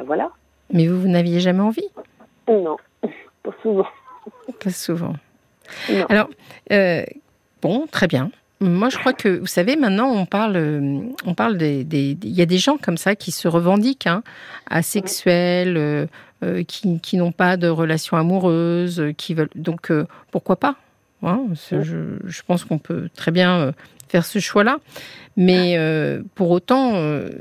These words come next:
Speaker 2: une vie, c'est, euh, vous savez, nous, les psys, on appelle, on appelle ça la libido, mais c'est pas que la sexualité, la libido, c'est le désir, l'envie de vivre, quoi.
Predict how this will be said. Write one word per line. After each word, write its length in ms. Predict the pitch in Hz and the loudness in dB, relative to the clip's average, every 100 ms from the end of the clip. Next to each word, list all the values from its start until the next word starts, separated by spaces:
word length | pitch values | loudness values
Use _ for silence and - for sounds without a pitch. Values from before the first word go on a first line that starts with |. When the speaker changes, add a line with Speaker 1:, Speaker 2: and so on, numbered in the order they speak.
| - | -12
Speaker 2:
une 260 | 87 185 180 | -2 2 2
vie, 400 | 180 208 269 277 | 2 2 2 0
c'est, 420 | - 185 165 156 - | -2 -2 -2 -4 -10
euh, 160 | 90 101 - | -10 -10 -12
vous 100 | - | -4
savez, 220 | 202 220 | 0 2
nous, 140 | 185 | 2
les 140 | 170 175 | -2 -4
psys, 180 | - 214 | -4 -2
on 100 | 170 | -2
appelle, 300 | 151 156 185 | -2 -4 -4
on 100 | 170 | -4
appelle 200 | 165 160 | -2 -4
ça 320 | - 185 170 | -2 -2 -2
la 200 | - 165 | 0 0
libido, 520 | 165 170 180 165 208 190 | 2 0 -2 2 2 2
mais 100 | 160 | -4
c'est 160 | - 165 | -4 -2
pas 140 | 190 | 0
que 120 | - | 0
la 80 | 170 | 0
sexualité, 600 | - 170 - 175 202 240 | 0 -6 -2 -2 -2 -2
la 80 | 202 | -2
libido, 420 | 165 160 160 170 | -2 -6 -2 -2
c'est 240 | 180 170 160 | -2 -2 0
le 140 | 160 | 0
désir, 600 | 151 208 196 196 220 226 | 4 2 4 0 2 2
l'envie 360 | 190 190 190 196 | 2 2 0 -2
de 80 | 190 | -2
vivre, 460 | 220 202 147 170 - | 0 0 -2 -6 -6
quoi. 200 | - | -6